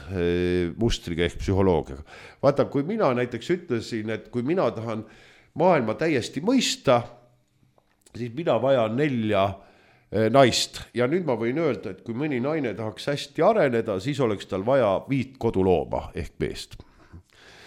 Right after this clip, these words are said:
Aga noh, täna me meestest ei räägi, täna me räägime naistest.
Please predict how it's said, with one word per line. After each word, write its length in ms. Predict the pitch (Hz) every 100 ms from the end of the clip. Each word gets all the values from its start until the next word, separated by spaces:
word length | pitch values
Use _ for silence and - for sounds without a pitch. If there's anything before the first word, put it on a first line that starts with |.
| - -
Aga 200 | 113 107 117
noh, 140 | 131
täna 160 | 175 165
me 80 | 110
meestest 420 | 113 113 85 78 90
ei 60 |
räägi, 220 | 85 76 78
täna 160 | 127
me 140 | 92 82
räägime 260 | 80 73 73
naistest. 640 | 87 - - - - -